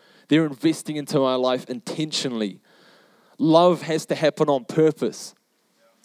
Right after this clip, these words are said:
Love has to happen on purpose. Imagine if God was like, "Oh, yeah, sin issue. Oh, darn it. Oh, I guess we'll, I guess we'll just, you know,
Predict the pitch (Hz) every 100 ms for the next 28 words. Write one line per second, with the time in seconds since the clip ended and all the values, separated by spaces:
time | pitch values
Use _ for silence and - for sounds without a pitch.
0 | _ 127 147 165 170 165 160 143 151 160
1 | 147 131 - 160 160 - 110 - - -
2 | _ _ _ _ _ _ _ - 147 156
3 | 175 156 - 156 165 147 117 139 120 -
4 | 160 180 151 110 139 190 156 98 - _
5 | _ _ _ _ - - 285 185 - 151
6 | 101 87 - _ _ _ _ _ _ _
7 | _ _ _ - 233 196 151 - 294 285
8 | 170 - - - _ _ _ _ _ _
9 | _ 262 269 185 - 175 - 160 127 -
10 | - - _ _ _ _ _ _ _ _
11 | _ _ - 196 180 - 160 135 - -
12 | _ _ _ - 147 117 101